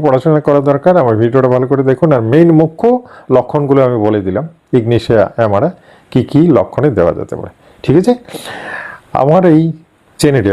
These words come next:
আজকে যারা এই প্রথম এলেন ভিজিট করতে, তারা আমার চ্যানেলটাকে সাবস্ক্রাইব করে নিন, কারণ এই ধরনের মূল্যবান ভিডিও আমি কিন্তু প্রত্যেক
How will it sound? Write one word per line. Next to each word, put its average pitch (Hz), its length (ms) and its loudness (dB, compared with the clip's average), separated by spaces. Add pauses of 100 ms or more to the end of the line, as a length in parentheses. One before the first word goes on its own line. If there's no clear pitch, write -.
আজকে - 240 -4
যারা 135 140 2 (100)
এই 123 140 2
প্রথম 147 240 0 (100)
এলেন 92 160 -4 (180)
ভিজিট 101 280 0
করতে, - 180 -6 (640)
তারা 135 140 2 (100)
আমার 170 200 2
চ্যানেলটাকে 139 440 0
সাবস্ক্রাইব 127 340 -2 (100)
করে 80 180 -2
নিন, 85 120 -10 (180)
কারণ 117 160 0 (200)
এই 135 100 2
ধরনের 160 320 4
মূল্যবান 160 340 2 (100)
ভিডিও 113 220 0
আমি 113 120 -2
কিন্তু 117 220 -6
প্রত্যেক 147 280 0